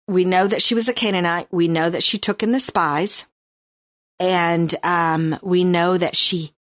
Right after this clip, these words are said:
hid them by, I'm doing air quotes here, covering them. We also know that she professed her knowledge to their God, um,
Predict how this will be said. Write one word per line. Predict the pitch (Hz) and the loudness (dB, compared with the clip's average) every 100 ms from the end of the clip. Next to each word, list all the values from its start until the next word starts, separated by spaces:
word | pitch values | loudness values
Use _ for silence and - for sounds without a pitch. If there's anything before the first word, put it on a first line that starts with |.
| - | -4
hid | 247 262 - | -2 -2 -4
them | 170 151 151 - - | -2 0 -2 -6 -4
by, | 151 143 143 143 151 _ _ _ - | -2 0 0 -2 -6 _ _ _ -10
I'm | 156 | -4
doing | 160 160 | -2 -2
air | 160 165 | -2 -4
quotes | - 160 - | -4 -4 -4
here, | 156 _ _ - | -6 _ _ -8
covering | - 214 202 175 156 160 156 151 | -2 -2 0 0 0 -2 -6 -4
them. | 156 143 170 233 _ _ _ _ _ _ _ _ - | 0 0 0 -4 _ _ _ _ _ _ _ _ -2
We | 175 | 0
also | 160 175 233 | 2 0 2
know | 208 175 | 2 2
that | 160 - | 0 0
she | - 185 | 0 -2
professed | - 170 160 - - 202 254 - | -4 -4 -2 -4 0 0 0 -2
her | - 254 240 | -4 -2 0
knowledge | 220 175 175 175 - - | 0 0 0 -2 -2 -4
to | - 180 156 156 147 | -2 -2 -4 -8 -4
their | 175 185 233 | -2 0 -2
God, | 226 156 135 131 160 233 _ _ _ _ _ _ _ _ _ _ _ - | -2 -2 0 -2 -4 -10 _ _ _ _ _ _ _ _ _ _ _ -4
um, | 175 165 156 | 0 0 -2